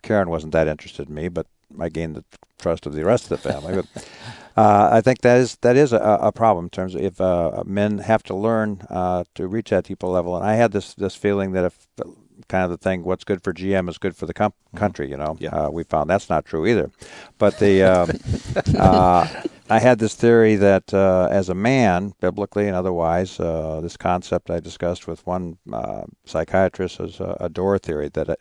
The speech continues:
Speaker 1: uh, men have duties and obligations and responsibilities to carry out, and if you fail at that, then, uh, you're less than an infidel kind of thing. And I didn't, I failed to realize the second half of the equation is that you, you have to connect at the heart level, and, uh, when I saw her,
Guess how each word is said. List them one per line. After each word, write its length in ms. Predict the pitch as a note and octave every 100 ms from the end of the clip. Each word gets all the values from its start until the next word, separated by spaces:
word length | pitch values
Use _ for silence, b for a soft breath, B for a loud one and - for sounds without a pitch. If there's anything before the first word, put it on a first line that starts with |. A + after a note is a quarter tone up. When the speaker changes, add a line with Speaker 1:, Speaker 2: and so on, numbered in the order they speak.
| -
Speaker 1:
uh, 300 | E2 D#2 D2
men 240 | E2+ F#2+ F#2+
have 220 | F2 D2+
duties 360 | G2 G2+ F#2
and 80 | E2+
obligations 720 | F2 F#2+ F2+ F2+ F#2+ - F2+
and 80 | E2+
responsibilities 1040 | E2 - F#2 F#2 - D#2+ G#2+ F2+ G1+ - - B B B B
to 80 | -
carry 320 | - G2 F2
out, 220 | F2 F#2
and 80 | F2
if 100 | -
you 80 | F#2
fail 340 | - G2 G2+
at 100 | G2
that, 360 | F#2+ F2+ E2+ -
then, 260 | E2+ E2
uh, 140 | D#2+ D#2
you're 240 | E2 E2
less 240 | D#2+ F2+ -
than 200 | F2 D#2+
an 160 | D#2 D#2+
infidel 480 | F#2 F#2 E2 D2 D#2
kind 220 | - D2+
of 80 | D2
thing. 280 | - C#2 C#2 B B B B B -
And 200 | A2 A#2
I 60 | A#2+
didn't, 180 | D3+
I 160 | C#3+ C#3
failed 260 | - C#3+ C3+
to 60 |
realize 380 | A2+ A2+ A2+ G#2+
the 60 | G2
second 300 | - A#2 A2
half 160 | A2
of 40 | -
the 80 | G2
equation 460 | - B2 A#2+ G2
is 180 | F#2 F#2
that 240 | F#2+ -
you, 260 | G2+ G2+ F#2 -
you 180 | F2+ F#2
have 200 | F#2+ F#2
to 100 | -
connect 440 | G2+ F#2+ G2 -
at 180 | - F#2+
the 100 | E2
heart 240 | A2 A#2+
level, 400 | E2 F2 F2 G2
and, 200 | G2 F#2
uh, 380 | F2+ E2+ E2 D#2+ -
when 180 | E2+ F2
I 80 | E2
saw 360 | - G#2+ A#2
her, 300 | G2+ G2 F#2+